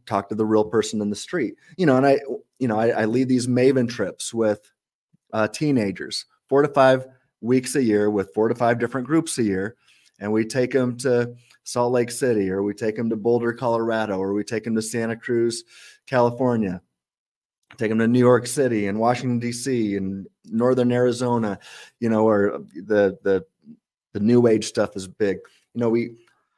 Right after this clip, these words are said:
that, that, you know, what I find so much joy in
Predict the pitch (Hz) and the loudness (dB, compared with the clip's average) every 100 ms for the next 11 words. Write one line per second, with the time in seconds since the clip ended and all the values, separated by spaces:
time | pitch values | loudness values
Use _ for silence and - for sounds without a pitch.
0 | _ _ _ _ _ _ _ 135 127 139 | _ _ _ _ _ _ _ -2 -2 -4
1 | 135 123 139 - - _ _ _ _ _ | -8 4 4 4 -2 _ _ _ _ _
2 | - 135 120 113 117 127 131 120 - 139 | -6 0 2 2 2 0 -2 -6 -6 -4
3 | 151 143 - 147 160 107 90 85 | -2 -4 0 4 4 2 -4 -12